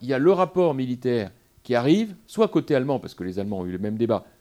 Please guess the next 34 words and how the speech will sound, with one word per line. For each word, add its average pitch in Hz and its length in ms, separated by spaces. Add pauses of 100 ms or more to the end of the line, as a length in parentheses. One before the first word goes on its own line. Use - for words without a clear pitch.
(240)
soit 160 240
côté 101 240
français, 139 340
pour 123 160
dire : « 170 180
Non, 240 260 (440)
on 170 140
est, 196 140
on 175 80
est 180 120
au 160 60
bord 143 180
de 113 60
gagner. 92 340 (300)
On 170 40
ne - 40
peut - 140
pas - 100
lâcher 113 260
maintenant, 131 380 (100)
il 127 80
faut 147 160
continuer, 131 560 (280)
et 117 80
continuer, 120 440
et 143 60
continuer. » 98 380
C'était 151 420 (300)
devenu 160 220
une 190 80
espèce 160 260
de 143 80
processus 190 640
infernal 135 540